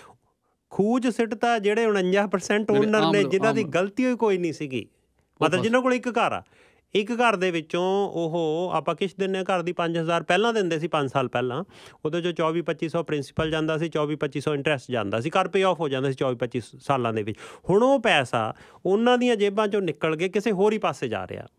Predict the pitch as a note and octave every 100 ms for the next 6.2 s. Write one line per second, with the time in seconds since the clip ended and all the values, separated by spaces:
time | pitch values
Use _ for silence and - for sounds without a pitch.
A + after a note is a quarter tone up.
0 | F#3+ C4+ G#3 - F3+ G3 C4+ A3+ A3 -
1 | G3+ E3+ C3 - A#2+ - G2 G#2+ - C3
2 | C3+ B2 B2 - B2+ - A2 A#2 B2+ D#3
3 | E3 F3+ E3+ E3 C#3+ D3 C#3 C#3 C3+ C3+
4 | C3+ C3 C3 C#3+ D3 D3+ D#3+ - C#3 B2+
5 | B2+ C#3+ - B2+ B2 B2 C3+ D#3+ D3+ A#2
6 | F2+